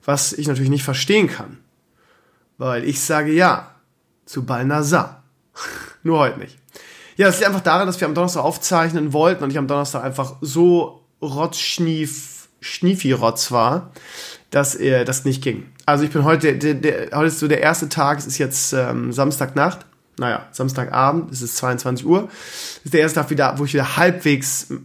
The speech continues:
reden kann, ohne dass mir irgendwie die Suppe aus der Nase läuft. Aber gut, äh, vielleicht war das jetzt auch ein bisschen plast-, <laughs> plastisch ausgedrückt. Ähm, ihr wisst doch, ihr wart doch alle schon mal, ihr wisst doch, wie's läuft. Ja, ihr Lieben, ansonsten ist es dieses Jahr wie verhext.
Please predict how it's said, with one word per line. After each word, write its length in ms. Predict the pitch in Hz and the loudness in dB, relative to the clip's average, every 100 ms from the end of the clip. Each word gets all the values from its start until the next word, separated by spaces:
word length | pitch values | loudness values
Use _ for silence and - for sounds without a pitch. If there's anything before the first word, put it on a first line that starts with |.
| - - | -12 -2
reden 300 | 156 170 160 | 2 4 2
kann, 480 | 160 135 127 131 - _ _ _ _ _ _ _ _ - - | 0 0 0 -4 -14 _ _ _ _ _ _ _ _ -10 -2
ohne 220 | 156 147 | 0 2
dass 180 | 135 139 | 0 0
mir 160 | 135 | 0
irgendwie 160 | 127 123 | 0 -2
die 80 | 131 | -2
Suppe 220 | 147 117 | 0 -2
aus 140 | - | -2
der 100 | 113 | -4
Nase 260 | 110 110 113 | -4 -4 -2
läuft. 380 | 113 - - - | -4 -4 -14 -4
Aber 420 | 143 139 120 - - | 2 2 2 -2 -2
gut, 260 | 147 131 - - - - - - _ | 0 0 -10 -18 -20 -18 -20 -20 _
äh, 120 | 143 | 2
vielleicht 300 | 135 156 147 | 2 0 0
war 80 | 151 | 2
das 100 | 139 | 0
jetzt 100 | 139 | -2
auch 100 | 131 | -2
ein 100 | 139 | -2
bisschen 220 | 139 143 | 0 -2
plast-, 400 | 131 170 175 - - - - | 0 0 0 -2 -6 -8 -10
<laughs> 300 | - 196 151 | 0 0 0
plastisch 500 | - 143 139 - - | 0 0 0 -4 -4
ausgedrückt. 560 | 143 131 131 127 120 - - - - - 151 | -4 -4 -4 -4 -6 -12 -16 -16 -16 -6 0
Ähm, 400 | 147 135 120 - | 0 0 -4 -2
ihr 160 | 151 127 | -2 0
wisst 220 | 127 - | -4 -6
doch, 140 | 107 | -2
ihr 160 | 160 147 | 0 4
wart 140 | 143 | 2
doch 80 | 135 | 2
alle 200 | 120 123 | 0 0
schon 140 | - | 0
mal, 140 | 131 127 | 2 2
ihr 80 | 127 | 0
wisst 160 | 131 | -2
doch, 80 | 110 | -4
wie's 140 | 113 | -4
läuft. 280 | - 50 - _ _ - - - _ _ _ _ _ | -4 -6 -8 _ _ -20 -20 -20 _ _ _ _ _
Ja, 120 | 208 | 0
ihr 60 | 208 | 2
Lieben, 140 | 175 | 2
ansonsten 440 | 170 165 208 - 233 | 0 2 2 2 0
ist 160 | 202 | -2
es 80 | 180 | -4
dieses 260 | 180 208 214 | -4 -4 0
Jahr 160 | 175 | 0
wie 80 | 170 | 0
verhext. 720 | 180 214 208 - - - - | -2 0 0 -2 -6 -6 -12